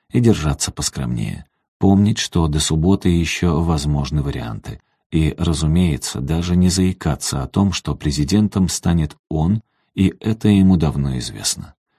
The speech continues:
Скорее бы уже суббота. Ещё каких-то шесть денёчков, и об этом объявят официально.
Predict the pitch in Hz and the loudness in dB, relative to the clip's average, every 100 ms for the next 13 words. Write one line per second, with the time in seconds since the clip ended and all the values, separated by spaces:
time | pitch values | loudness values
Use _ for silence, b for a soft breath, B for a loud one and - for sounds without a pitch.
0 | _ - - 82 110 82 69 67 65 - | _ -8 -2 0 0 0 -2 -2 -2 -4
1 | 57 55 - - - _ _ 82 92 - | -4 -10 -12 -14 -16 _ _ 2 2 2
2 | - - 87 113 - - 85 - 110 98 | -2 -2 0 0 -2 -2 -4 -2 -2 -2
3 | - - 76 101 - - 101 - _ _ | -2 -2 0 0 -2 -2 -4 -4 _ _
4 | - 90 82 80 113 - 92 85 71 69 | -2 0 2 2 0 2 2 4 2 0
5 | 82 78 - - 82 - - - - - | -2 -2 -4 -6 -6 -6 -8 -8 -10 -12
6 | - - | -14 -18